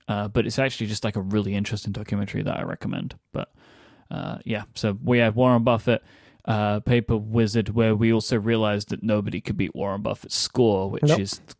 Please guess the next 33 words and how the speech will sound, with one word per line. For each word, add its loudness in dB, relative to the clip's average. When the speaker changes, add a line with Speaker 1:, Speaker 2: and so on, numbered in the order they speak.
Speaker 1:
kind -2
of, -8
like, -2
the -2
most 0
perfect -2
thing. 4
And 4
it's 2
just 4
also 6
one 4
of 4
those 4
really 4
wonderful 4
and 0
weird 4
Apple -6
stories 0
where 0
someone 2
was -4
made 4
to 2
do 4
something 0
that -2
they -4
didn't 0
want 2
to -4
do, 0